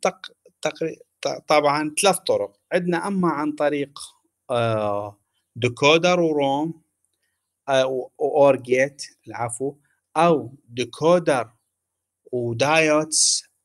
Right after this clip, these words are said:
أو ديكودر وفيوز لينكس. أوكي، فيوز لينكس.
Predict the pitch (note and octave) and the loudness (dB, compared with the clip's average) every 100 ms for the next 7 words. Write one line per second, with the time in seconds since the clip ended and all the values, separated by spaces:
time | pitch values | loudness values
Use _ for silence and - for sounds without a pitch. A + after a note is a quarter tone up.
0 | - A3 B3 B3 - _ C#3+ D3 D3+ G#3 | -2 2 2 0 -8 _ -8 -8 -2 0
1 | A3 A#3+ A3+ E3+ - - F#3+ A#3+ A3+ D#3 | 2 4 4 4 0 -4 -4 -2 -2 -2
2 | C#3 A#2+ G#2 - - - _ _ B2 C3 | -2 -2 -4 -8 -8 -10 _ _ -4 -4
3 | - E3+ F3+ - _ _ _ - - E3 | -2 -2 -2 -6 _ _ _ -16 -4 0
4 | G3 G#3+ F#3+ - _ _ _ _ C3 B2+ | 2 0 -4 -12 _ _ _ _ -4 -2
5 | G2+ - - | -2 -6 -8